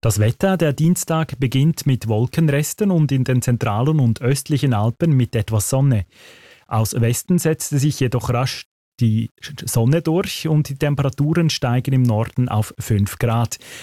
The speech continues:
Im Süden scheint mit Nordföhn die Sonne bei rund dreizehn Grad.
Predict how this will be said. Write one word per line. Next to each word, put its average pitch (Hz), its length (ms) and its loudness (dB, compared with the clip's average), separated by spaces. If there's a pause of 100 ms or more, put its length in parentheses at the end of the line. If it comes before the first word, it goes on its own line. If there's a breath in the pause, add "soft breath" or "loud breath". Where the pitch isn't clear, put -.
(200 loud breath)
Im 117 120 2
Süden 120 360 2
scheint 110 380 -2
mit 117 260 0
Nordföhn 139 600 0
die 175 80 -2
Sonne 143 360 0
bei 139 220 0
rund 156 420 -2
dreizehn 98 440 0
Grad. 98 480 -2